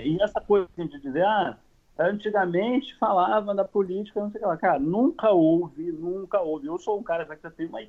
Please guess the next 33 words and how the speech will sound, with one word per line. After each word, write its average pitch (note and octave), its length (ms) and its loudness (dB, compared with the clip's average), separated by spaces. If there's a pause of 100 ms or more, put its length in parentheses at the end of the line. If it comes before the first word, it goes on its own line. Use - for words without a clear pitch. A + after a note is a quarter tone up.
uma E3 160 -14
certa D3+ 360 -2
idade, D3+ 460 2 (300)
né? C#3 320 -12 (140)
Já A#2+ 100 -8
participei D3+ 760 -8
de E3 120 -8
vários C#3 520 0
programas E3+ 360 -6
de E3+ 60 -12
humor. D#3 360 -8 (500)
Mas D3+ 120 0
nunca G3 320 2
houve F3 720 2 (520)
o, E3 480 -6
a D#3 120 2
imagem G3+ 580 0
do G3+ 100 -10
presidente G3+ 920 -4
real G#3 480 4
ali G3+ 220 -6
no A3+ 100 -12
meio G#3+ 240 -8
de G#3+ 100 -14
um A#3 80 -6
esquete A#3 360 -2
sacaneando C#4 440 0
o C#4 40 -10
presidente D4 360 -2
o - 20 -20
tempo C#4 240 -2
todo. A#3 420 0
Música. A3+ 600 -4